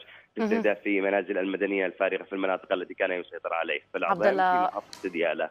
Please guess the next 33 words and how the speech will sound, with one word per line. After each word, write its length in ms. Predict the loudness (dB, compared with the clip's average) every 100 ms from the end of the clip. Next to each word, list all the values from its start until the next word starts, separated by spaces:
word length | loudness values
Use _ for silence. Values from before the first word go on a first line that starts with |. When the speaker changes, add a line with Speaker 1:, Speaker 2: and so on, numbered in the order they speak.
| -4
Speaker 2:
مهم. 240 | -4 -4 -4 -10 _ -18 -18 -20 -8 0
عبد 100 | 2
الله 140 | 2
بدران 260 | 2 2 2
مراسل 360 | 2 0 2
الميادين، 480 | 0 2 0 0 -2
كنت 220 | -4 -2
معنا 460 | 0 0 0 2 0
عبر 300 | 0 0 0
الهاتف 360 | 0 0 -2 -2
من 80 | -4
بغداد، 320 | -2 0 0
شكرا 280 | 0 -2 -2
جزيلا 420 | -2 -4 -6 -10
لك. 80 | -12 -16 -18 -16 -8
في 100 | 4
مقابلة 520 | 6 6 6 6 4 2
مع 260 | 4 6 6
الميادين 460 | 2 0 2 2
قالت 360 | 2 4 4 4
المستشارة 580 | -2 0 0 2 4 4
الإعلامية 640 | 4 2 2 0 4 4
في 140 | 4
الرئاسة 360 | 2 4 4 2
السورية 400 | -2 2 2 2
بثينة 400 | 0 -2 0 2
شعبان 640 | 2 2 2 0 2 0 -2 -18 -18 -2
أن 100 | 2
بلادها 440 | 6 6 4 2
ستحارب 640 | 2 0 0 2 2 2 2
من 240 | 2 2
يعتدي 420 | 0 0 0 4
عليها، 500 | 4 4 0 2 2